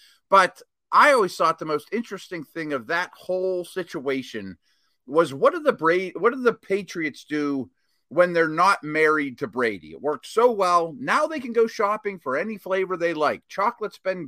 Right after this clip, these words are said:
fantastic, but I've never tried Rocky Road. I've tried, I've played against Rocky Road,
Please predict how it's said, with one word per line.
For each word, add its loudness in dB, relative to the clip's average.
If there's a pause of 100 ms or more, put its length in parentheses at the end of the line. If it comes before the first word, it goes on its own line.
fantastic, -4
but 0 (340)
I've 0
never 2
tried 2
Rocky -2
Road. -6
I've -6
tried, -2
I've -4
played -2
against -2
Rocky -2
Road, 2